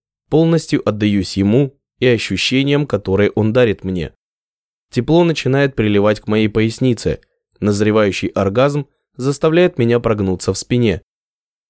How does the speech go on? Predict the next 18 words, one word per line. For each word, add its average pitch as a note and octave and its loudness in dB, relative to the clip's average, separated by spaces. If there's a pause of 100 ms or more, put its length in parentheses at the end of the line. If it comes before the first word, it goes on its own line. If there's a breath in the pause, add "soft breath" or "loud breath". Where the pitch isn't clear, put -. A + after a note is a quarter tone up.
Мои G#2+ 2
ягодицы C#3+ 0
упираются C3 0
в - -10
пах F2 -4
Шейна, G2 -2 (440)
прямо D3+ 2
в D3 -4
его F#2 -4 (100)
эрекцию. F#2+ -2 (760)
Пульс D#3 0
мой D#3+ 2
сходит G2+ -2
с - -2
ума, C3 0 (160)
дышать A2+ 0
становится F#2+ -4
трудно. G2+ 0